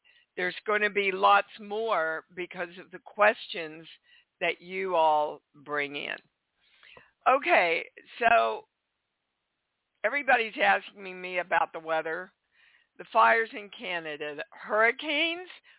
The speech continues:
really? Off Los Angeles? I mean, it's unheard of. It's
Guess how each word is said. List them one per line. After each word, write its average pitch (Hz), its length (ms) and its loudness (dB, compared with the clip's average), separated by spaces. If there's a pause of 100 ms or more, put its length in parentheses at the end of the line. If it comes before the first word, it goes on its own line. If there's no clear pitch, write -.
(100)
really? 381 600 2 (380)
Off 233 180 6 (100)
Los 220 320 4
Angeles? 262 720 -6
I 202 100 -4
mean, 208 260 -8
it's 202 200 -8
unheard 190 460 -2
of. 165 140 -6
It's 165 140 -10